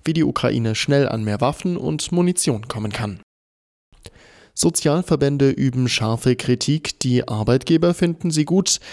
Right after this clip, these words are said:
die Pläne der C D U für eine grundlegende Änderung des Bürgergeldes. Nötig sei ein treffsicherer Sozialstaat, der sich auf die Bedürftigen konzentriere und wehrhaft gegen Missbrauch sei,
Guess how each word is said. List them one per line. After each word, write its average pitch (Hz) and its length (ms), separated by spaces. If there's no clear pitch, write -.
die 156 80
Pläne 127 380
der 123 180
C - 160
D 127 100
U 135 180
für 127 200
eine 123 160
grundlegende 127 800
Änderung 113 500
des 123 240
Bürgergeldes. 113 960
Nötig 170 400
sei 170 260
ein 135 200
treffsicherer 127 720
Sozialstaat, 123 960
der 123 220
sich 123 340
auf 120 160
die 127 160
Bedürftigen 143 520
konzentriere 123 760
und 127 220
wehrhaft 143 460
gegen 143 220
Missbrauch 117 440
sei, 95 280